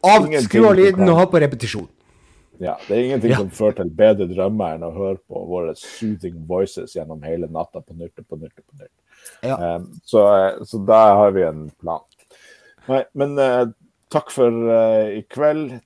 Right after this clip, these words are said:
Speaker 2: Ikke for kampen. Den, eh, vil vi glemme så fort som mulig. Takk til, eh,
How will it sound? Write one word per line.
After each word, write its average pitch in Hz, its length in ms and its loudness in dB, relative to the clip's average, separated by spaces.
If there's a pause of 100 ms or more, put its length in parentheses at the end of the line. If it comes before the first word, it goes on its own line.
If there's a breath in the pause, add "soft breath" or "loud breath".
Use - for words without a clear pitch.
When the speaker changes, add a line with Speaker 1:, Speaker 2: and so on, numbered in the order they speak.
(140)
Speaker 2:
Ikke 107 460 -4
for 98 200 -4
kampen. 113 640 -6
Den, 95 380 -10
eh, 90 300 -8
vil 92 180 -8
vi 87 160 -6 (160)
glemme 92 400 -6 (100)
så - 200 -20
fort 95 180 -10
som 92 140 -10
mulig. 110 400 -4 (100)
Takk 95 160 -8 (160)
til, 85 380 -10
eh, 76 420 -10